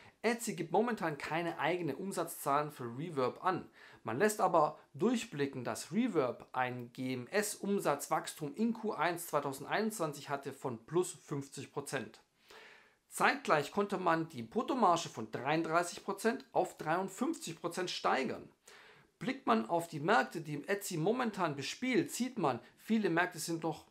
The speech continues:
ja, unerschlossen, was wiederum zusätzliches Wachstum durch neue Märkte ermöglicht. Diese weichen Faktoren, die ich momentan aufgeführt habe,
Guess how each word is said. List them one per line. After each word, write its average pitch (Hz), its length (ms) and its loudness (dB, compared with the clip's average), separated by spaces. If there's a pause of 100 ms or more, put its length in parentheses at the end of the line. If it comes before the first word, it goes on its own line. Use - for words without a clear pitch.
ja, 180 280 -6
unerschlossen, - 760 0 (360)
was 123 220 -2
wiederum 214 380 0 (140)
zusätzliches 180 800 0
Wachstum 180 540 0 (240)
durch 143 240 -2
neue 151 320 2
Märkte 135 460 -2
ermöglicht. 170 800 -2 (880)
Diese 185 500 0
weichen 214 460 0
Faktoren, 180 960 2 (340)
die 165 100 -4
ich 170 200 -6
momentan 190 540 2
aufgeführt 175 720 0
habe, 127 360 2